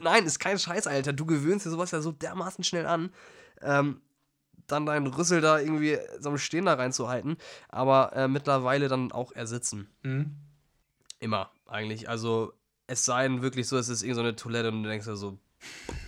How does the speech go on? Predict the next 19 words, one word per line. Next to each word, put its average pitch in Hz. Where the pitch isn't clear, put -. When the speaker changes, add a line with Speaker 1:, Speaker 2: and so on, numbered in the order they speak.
Speaker 1:
„Alter, 87
was 104
ist 107
denn 104
hier 117
verreckt?“ 110
So, 120
dann, 127
ne, 135
aber 107
sitzen 104
auf -
jeden 101
Fall. 98
Zu 110
Hause, 113
Speaker 2:
Ja. 107
Speaker 1:
bei 104
Freunden, 104